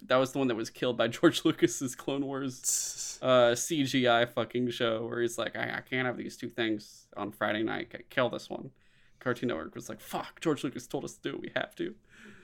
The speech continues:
Speaker 1: Um,
Speaker 2: It's also just impressive how, like, savage the animation in this
Speaker 1: Insanely
Speaker 2: season,
Speaker 1: savage. It
Speaker 2: in
Speaker 1: just
Speaker 2: this
Speaker 1: gets
Speaker 2: series can
Speaker 1: fucking
Speaker 2: be.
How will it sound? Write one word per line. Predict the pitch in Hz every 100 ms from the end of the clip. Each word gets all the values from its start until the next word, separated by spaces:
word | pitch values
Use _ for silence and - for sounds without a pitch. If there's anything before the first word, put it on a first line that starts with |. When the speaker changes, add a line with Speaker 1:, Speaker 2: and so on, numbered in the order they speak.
| - -
Speaker 1:
Um, | 131 127 120 117 - -
Speaker 2:
It's | -
also | 143 311
just | 226 131 - -
impressive | 143 110 131 127 - 120 110
how, | 117 113 113 110 104 98
like, | 104 101
savage | - - - - 98 110 - - - - -
the | 120 117
animation | 113 110 113 113 113 104
in | 127
this | 127 110 135
Speaker 1:
Insanely | 131 123 107
Speaker 2:
season, | 98 98
Speaker 1:
savage. | - 104 - - -
It | -
Speaker 2:
in | - 120
Speaker 1:
just | 233 -
Speaker 2:
this | 151
Speaker 1:
gets | 113
Speaker 2:
series | 92 -
can |
Speaker 1:
fucking | 147 127
Speaker 2:
be. | 131